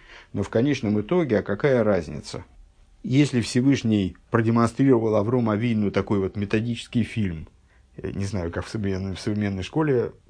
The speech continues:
когда я учился, нас водили время от времени в кинозал, специально в школе в нашей расположенной, где нам крутили какие-то учебные фильмы, там, по биологии, по химии.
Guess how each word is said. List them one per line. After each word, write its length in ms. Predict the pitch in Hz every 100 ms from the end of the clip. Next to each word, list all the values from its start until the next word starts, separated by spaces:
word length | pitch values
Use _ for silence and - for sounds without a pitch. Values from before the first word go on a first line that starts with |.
| _
когда 280 | 95 95 110
я 140 | 107
учился, 600 | 92 95 147 139 120 120 -
нас 260 | - 101 95
водили 340 | 92 92 104
время 280 | 98 98 90
от 100 | 90
времени 240 | 107 95 92
в 80 |
кинозал, 560 | - 85 90 104 147 156 - - - - _
специально 560 | - 110 - 110 110
в 60 | 107
школе 260 | - 107 101
в 40 |
нашей 280 | 104 95 98
расположенной, 580 | 95 90 107 107 98 95
где 180 | 90
нам 140 | 110 98
крутили 440 | - 98 - 120
какие-то 420 | 104 90 110 98
учебные 460 | 95 - 92 95 92
фильмы, 400 | - 147 139 107
там, 240 | - 139
по 80 | -
биологии, 600 | 85 69 82 131 123 107
по 120 | 107 -
химии. 460 | - 110 110 95